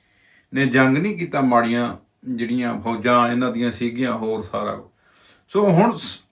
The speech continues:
ਗੱਲ ਹੋਰ ਹੋ ਗਈ ਹੈ, ਹੁਣ ਸੂਖਮ ਚੱਲ ਪਿਆ ਕੰਮ ਸਾਰਾ ਕੁਛ, ਹੈ ਨਾ? ਅੰਤ ਨੂੰ ਚੀਜ਼ ਸੂਖਮ ਰਹਿ ਜਾਂਦੀ ਹੈ।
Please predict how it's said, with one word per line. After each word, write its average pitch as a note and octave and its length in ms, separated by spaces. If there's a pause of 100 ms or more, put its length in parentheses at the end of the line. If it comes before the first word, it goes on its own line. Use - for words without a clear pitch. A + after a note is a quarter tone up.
(220)
ਗੱਲ D#3 160
ਹੋਰ E3 240
ਹੋ A#2 180
ਗਈ F2+ 220
ਹੈ, - 120 (960)
ਹੁਣ G3 120
ਸੂਖਮ F#3+ 460
ਚੱਲ C#3 280
ਪਿਆ A#2 280
ਕੰਮ G#2+ 200
ਸਾਰਾ C3+ 300
ਕੁਛ, - 320 (1120)
ਹੈ B2+ 60
ਨਾ? F#3 200 (560)
ਅੰਤ F#3+ 260
ਨੂੰ G#3+ 180
ਚੀਜ਼ G#3 240
ਸੂਖਮ F#3 380
ਰਹਿ C3+ 180
ਜਾਂਦੀ C3 380
ਹੈ। - 140